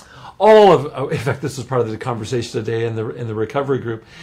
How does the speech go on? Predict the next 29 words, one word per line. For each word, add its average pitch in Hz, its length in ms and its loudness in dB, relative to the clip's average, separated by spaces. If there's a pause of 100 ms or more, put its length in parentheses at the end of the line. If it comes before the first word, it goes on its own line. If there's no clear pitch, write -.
(200)
is 123 140 -4
that 135 100 -2
our 131 100 0
recoveries 139 640 -2
are 117 160 -6
so 147 320 -2
individual, 123 640 -2
and 110 120 -8
so 127 200 -2
it's 117 160 -2
about 131 260 -4
goodness 143 360 -2
that 127 100 -6
fit 131 220 -2
with 123 160 -10
who 143 100 -8
you 127 180 -2
are 120 160 2
as 120 160 -4
a - 40 -18
person. 131 500 -10
So 127 300 -10 (320)
I'm 127 140 -4
hoping 143 260 0
that 131 80 -4
you 120 80 -8
might 123 260 -4
find 120 380 -6
some 135 500 -4